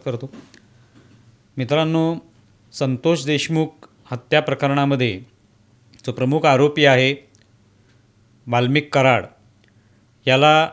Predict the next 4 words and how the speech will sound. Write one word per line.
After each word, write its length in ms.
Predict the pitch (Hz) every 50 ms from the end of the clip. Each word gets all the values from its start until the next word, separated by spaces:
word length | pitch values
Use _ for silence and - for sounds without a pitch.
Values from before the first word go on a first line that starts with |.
| - _ -
मंगळवारी 680 | 135 127 131 135 135 147 151 147 151 147 147 151 156 160 - - _ _ _ _ _ _ _ _ _ _ _ _ -
मोक्का 480 | - 123 120 - - - 156 156 156 151 - - _ _ _ -
लावण्यात 400 | 135 131 131 131 131 131 131 131
आला 200 | 120 104 98 107